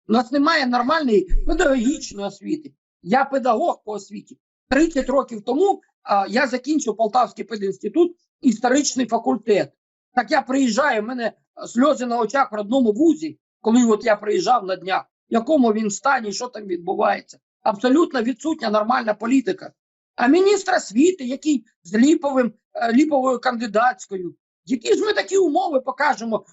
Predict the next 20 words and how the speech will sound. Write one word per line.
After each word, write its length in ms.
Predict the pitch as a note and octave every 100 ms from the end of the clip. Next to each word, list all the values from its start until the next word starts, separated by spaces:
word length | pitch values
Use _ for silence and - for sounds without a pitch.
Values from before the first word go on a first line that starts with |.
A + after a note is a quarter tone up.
| _
людям? 420 | G#3 E4+ G#4 A3+
Повертайтесь! 800 | G3+ C4+ F#4 - F#4+ D4+ G3+ E3 _ _
У 40 | A3+
нас 220 | C#4+ -
міністр 360 | D4+ D4+ D4+ C4
освіти, 480 | A#3+ F4+ F#4 G3 - _
який 260 | A#3 A3+ B3+
написав 480 | A3+ A3+ A3+ C#4
липову 380 | A3 C#4+ - A#3
кандидатську. 680 | A3 G#3+ G#3 F#3+ F#3+ - -
І 60 | F4+
нормально, 480 | C4+ A3+ B3 G#3 - - _
всі 140 | D4
на 120 | D4+
це 160 | C4+ A#3+
дивляться, 460 | G3+ C4 G#3 G3 D4+
нічого 260 | D4+ B3
страшного. 640 | - F3+ F#3 F3 - D#3 - _ _ _ _ -
А 160 | A3+
заява 580 | A#3 C4 F4 E4+ D#4 -